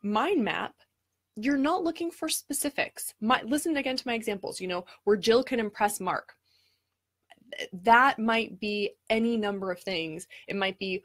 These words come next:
with her knowledge. It might be that she knows how to fix a transmission, right? Depending on who my characters are, I've got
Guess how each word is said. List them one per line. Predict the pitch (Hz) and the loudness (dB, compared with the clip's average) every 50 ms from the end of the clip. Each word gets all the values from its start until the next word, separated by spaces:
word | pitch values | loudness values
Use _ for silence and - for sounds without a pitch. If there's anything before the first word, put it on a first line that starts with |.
| _ _ _ | _ _ _
with | 208 262 269 269 | 2 2 2 2
her | - - 285 302 302 311 | -2 -4 -2 -2 0 0
knowledge. | 311 320 339 370 370 330 262 202 180 170 - - - | 0 0 0 0 0 0 0 0 -2 -2 -4 -4 -4
It | - 226 208 | -4 -4 -2
might | - 220 240 254 254 - | -2 -2 -2 -2 -4 -4
be | 254 247 254 254 262 | -4 -2 -2 -2 0
that | 233 247 240 | 0 -2 -2
she | - - 269 | 0 -4 -2
knows | 262 269 294 285 277 | -2 -2 -2 -2 2
how | 277 285 294 | 2 4 4
to | 302 302 302 302 294 254 - - _ | 4 4 2 2 0 -4 -12 -16 _
fix | - 339 320 - | -4 -4 -2 -2
a | 339 | -6
transmission, | 302 - 330 320 311 302 277 269 302 349 - - 170 156 156 165 - | -4 2 2 2 2 2 0 0 -2 0 0 0 0 0 -2 -4 -4
right? | - 165 175 - | -4 -4 -4 -4
Depending | - - - 240 240 262 254 247 | -6 -8 -8 -6 -6 -6 -6 -6
on | 220 214 | -8 -6
who | 202 240 233 | -6 -6 -4
my | 220 202 202 | -4 -6 -8
characters | - - 202 190 185 _ - - - - _ | -8 -8 -10 -10 -10 _ -14 -14 -14 -10 _
are, | - - 277 277 277 285 277 277 - - _ _ | 0 0 2 2 2 0 -2 _ -12 -20 _ _
I've | - 214 208 | -8 -4 -2
got | 208 214 - | -2 -2 -2